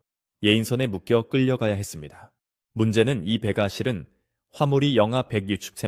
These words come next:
도의 액화 천연가스였다는 것입니다. 그리고 더 큰 문제는 이 배가 중국산이었다는 사실입니다. 단 한 척의 사고였지만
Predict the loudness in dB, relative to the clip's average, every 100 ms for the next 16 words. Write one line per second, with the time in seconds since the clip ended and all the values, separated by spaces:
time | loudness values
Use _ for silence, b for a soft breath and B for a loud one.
0 | -4 -2 -2 -2 -4 -4 -2 -4 -4 -4
1 | -4 -4 -4 -6 -6 -6 -4 -6 -4 -6
2 | -8 -14 -18 -20 _ _ _ 0 2 2
3 | 0 -2 -2 -4 -2 -2 -2 -2 -8 -12
4 | -2 -2 0 0 0 -2 -4 -4 -4 -4
5 | -4 -4 -6 -6 -6 -8 -8 -8 -10 -16
6 | -20 -20 _ _ _ _ -2 -2 -4 -4
7 | -4 -4 -4 -4 -4 -4 -6 -6